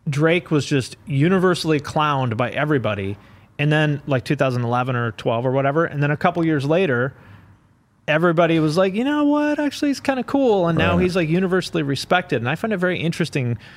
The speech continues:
Speaker 1: people who are able to kind of flip that.
Speaker 2: Right.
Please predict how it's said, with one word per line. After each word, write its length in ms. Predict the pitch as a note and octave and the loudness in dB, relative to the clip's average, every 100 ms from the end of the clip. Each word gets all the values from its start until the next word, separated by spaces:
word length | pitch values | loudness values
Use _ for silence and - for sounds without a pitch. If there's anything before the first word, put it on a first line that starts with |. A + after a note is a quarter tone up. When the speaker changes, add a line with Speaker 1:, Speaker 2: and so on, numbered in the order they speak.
| - | -10
Speaker 1:
people 280 | - D#3 D3 | -6 -2 0
who 80 | D3 | 2
are 160 | C#3+ | 0
able 240 | C3+ C#3+ C#3+ | 0 -2 -2
to 80 | B2+ | -2
kind 240 | D3 B2 | -2 -2
of 160 | A2 - | -4 -8
flip 380 | - - C#3+ - | -8 -2 -2 -2
that. 280 | G#2 F#2 - - - | -6 -6 -12 -20 -2
Speaker 2:
Right. 340 | G2 G2 F2 | 0 2 0